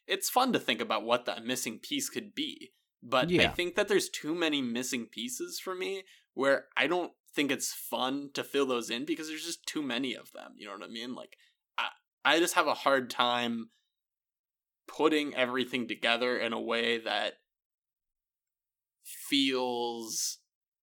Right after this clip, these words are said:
Speaker 1: satisfying, I guess.
Speaker 2: Okay. I,
Speaker 1: I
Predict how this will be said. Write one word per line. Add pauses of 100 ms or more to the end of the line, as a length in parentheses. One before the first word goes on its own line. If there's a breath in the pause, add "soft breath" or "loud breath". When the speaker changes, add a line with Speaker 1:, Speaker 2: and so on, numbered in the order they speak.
(140)
Speaker 1:
satisfying, (140)
I
guess. (840)
Speaker 2:
Okay. (1120)
I,
Speaker 1:
I